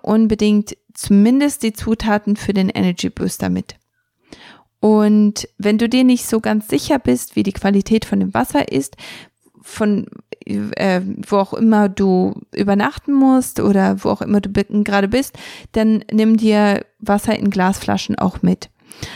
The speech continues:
Also das ist so eine Sache, wo ich sage, da geht einfach kein Weg dran vorbei. Ich weiß, dass das unbequem ist. Ich weiß, dass das manchmal einfach nicht passt. Aber das ist so unumgänglich, weil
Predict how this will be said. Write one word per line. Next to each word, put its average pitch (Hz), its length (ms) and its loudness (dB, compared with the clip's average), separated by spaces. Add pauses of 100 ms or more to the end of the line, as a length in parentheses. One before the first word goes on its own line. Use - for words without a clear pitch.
(120)
Also 208 500 2
das 220 220 -4
ist 247 260 -4
so 220 220 2
eine 202 340 2
Sache, 196 420 -2
wo 190 80 0
ich 190 120 0
sage, 202 420 -4 (200)
da 190 160 -2 (340)
geht 220 260 0
einfach 214 380 -2
kein 226 500 0
Weg 220 220 0
dran 208 240 0
vorbei. 208 420 0
Ich 208 160 -4
weiß, 208 240 0
dass 208 180 -6
das 202 200 -6
unbequem 214 560 0
ist. 208 140 -6
Ich - 120 -14
weiß, 202 180 -2
dass 208 140 -6
das - 180 -10
manchmal 208 280 -4
einfach 202 240 -4
nicht 190 200 -4
passt. - 320 -4 (460)
Aber 208 720 2 (280)
das 196 340 -4
ist - 260 -2
so 202 100 2
unumgänglich, 196 960 0
weil 190 340 2